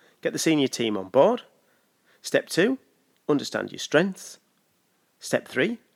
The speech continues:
formulate the imperatives. Step four, test them imperatives. Step five is to cascade.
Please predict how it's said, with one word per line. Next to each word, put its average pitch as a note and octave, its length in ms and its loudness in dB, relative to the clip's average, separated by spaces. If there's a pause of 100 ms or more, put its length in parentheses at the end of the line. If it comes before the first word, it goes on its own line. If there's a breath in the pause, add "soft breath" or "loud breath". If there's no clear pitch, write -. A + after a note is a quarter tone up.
(340)
formulate B2 640 2
the A2 120 -6
imperatives. - 720 0 (920)
Step - 320 -4
four, G3+ 360 0 (500)
test - 300 4
them G#2 120 2
imperatives. G#2+ 760 -8 (760)
Step - 280 0
five G3 460 0 (220)
is - 80 -18
to - 140 -14
cascade. B2+ 760 -4